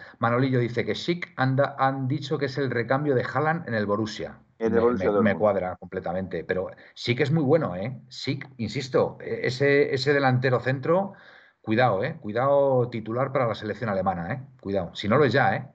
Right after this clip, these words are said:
Speaker 1: Que no, no sé ahora mismo, no sé ahora mismo quién, quién es el delantero centro titular, pero vamos, a mí, a mí ese jugador me, me, me, me encantó lo que vi de él, ¿eh?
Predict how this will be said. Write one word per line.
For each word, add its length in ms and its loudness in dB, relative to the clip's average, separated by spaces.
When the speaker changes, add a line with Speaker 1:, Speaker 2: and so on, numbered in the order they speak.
Speaker 1:
Que 100 -4
no, 360 0
no 120 2
sé 160 0
ahora 200 2
mismo, 560 0
no 80 -2
sé 120 0
ahora 100 4
mismo 160 2
quién, 220 -2
quién 120 -2
es 120 -2
el 100 2
delantero 340 2
centro 240 -2
titular, 340 2
pero 140 0
vamos, 260 0
a 120 -2
mí, 120 -2
a 80 -2
mí 100 2
ese 120 -2
jugador 480 4
me, 280 0
me, 200 -2
me, 240 -2
me 140 -2
encantó 420 2
lo 100 6
que 100 0
vi 100 0
de 140 0
él, 100 -2
¿eh? 100 -6